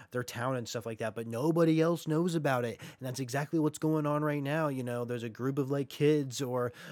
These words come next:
a group of, like, s-, like, these friends who are trying to, like, solve this mystery and make sure they c-, save the world from destruction or something. And that's exactly what this is part, a part of it, you know, that it's the whole distraction of the clowns and trying to, like, the b-,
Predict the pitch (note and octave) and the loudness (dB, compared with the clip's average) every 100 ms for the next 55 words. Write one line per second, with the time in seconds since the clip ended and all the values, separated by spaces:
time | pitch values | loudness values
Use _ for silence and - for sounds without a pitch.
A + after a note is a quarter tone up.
0 | A#2+ C3 B2+ C#3+ C#3+ C3+ B2+ C3 C3 - | -6 -4 0 0 2 -2 0 0 -2 -4
1 | - - B2+ B2+ B2 A#2+ - C#3 C#3 A#2+ | -12 -8 -4 -4 -4 -4 0 2 2 0
2 | B2+ B2+ - B2+ C#3 C3+ B2+ - C3 C3+ | -2 -2 -2 -4 -2 -2 -4 -4 -4 -2
3 | C#3 - C3+ - C3+ B2 A#2 G#2+ - - | -4 -4 -6 -4 -4 -4 -4 -8 -14 -8
4 | B2+ C3 C#3 - - C#3 C#3 B2+ A#2+ - | -4 -2 -2 -4 -4 -2 0 -2 -4 -6
5 | B2+ C3+ C3 B2+ A#2 B2+ B2+ B2+ A#2 - | -4 -2 -2 -2 -2 -2 -2 -6 -6 -6
6 | C3 C3 - A#2 A#2 A#2+ A#2 A#2 A2 A2 | -6 -6 -6 -4 -4 -4 -6 -4 -6 -8
7 | - - - B2 B2 A#2 A#2+ C3+ A#2 C3 | -12 -18 -8 -4 -4 -2 -4 -6 -4 -2
8 | C3 C#3 C3 B2+ A2+ C3 - - B2+ C3 | -2 -2 0 -2 -2 -4 -6 -2 0 0
9 | B2 B2 D3 C3+ A2+ A2+ A2+ A2+ A2+ A2 | -2 0 2 0 0 -2 -2 -2 -2 -4
10 | - A#2 B2+ B2+ B2+ - - - B2 C3 | -6 -6 -4 -2 -4 -6 -14 -10 -8 -6
11 | B2 - B2 A#2 A2 - A#2 B2 C3 B2+ | -6 -6 -8 -8 -8 -6 -4 -2 -4 -4
12 | A#2+ A#2+ A2+ A#2 A#2 A2+ A2 A2 G#2+ G#2 | -6 -6 -6 -6 -4 -6 -6 -4 -4 -4
13 | - - A2+ | -10 -14 -12